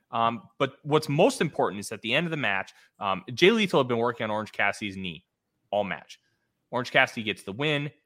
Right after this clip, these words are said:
Jeff Jarrett comes out, beats him up, and hits the guitar on the injured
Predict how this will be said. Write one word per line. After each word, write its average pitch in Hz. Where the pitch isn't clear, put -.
Jeff 127
Jarrett 131
comes 117
out, 117
beats 117
him 110
up, -
and 110
hits 160
the 151
guitar 120
on 127
the 120
injured 123